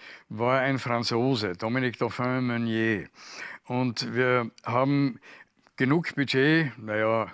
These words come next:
fast genug <laughs> Budget bekommen, um in einem der besten Studios in München aufzunehmen, mussten aber in drei Etappen aufnehmen und dazwischen immer wieder dem Plattenchef berichten.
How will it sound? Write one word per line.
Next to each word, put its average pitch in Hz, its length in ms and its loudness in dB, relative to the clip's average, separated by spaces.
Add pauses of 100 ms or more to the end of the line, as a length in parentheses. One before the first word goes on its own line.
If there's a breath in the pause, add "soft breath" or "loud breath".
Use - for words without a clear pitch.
fast - 400 -4
genug 127 320 -2 (100)
<laughs> - 100 -14
Budget 156 500 0
bekommen, 135 580 -4 (360 loud breath)
um 131 200 -4
in 131 100 0
einem 131 260 2
der 131 80 0
besten 143 380 0
Studios 143 380 0
in 131 120 0
München 127 500 -2
aufzunehmen, 113 760 -2 (340 loud breath)
mussten 160 400 0
aber 139 280 0
in 127 100 -4
drei 127 300 2
Etappen 117 580 -4
aufnehmen 131 680 0 (240 loud breath)
und 131 180 -4
dazwischen 147 480 0
immer 147 180 0
wieder 143 160 2
dem 135 300 -2
Plattenchef 123 680 -2
berichten. 107 640 -6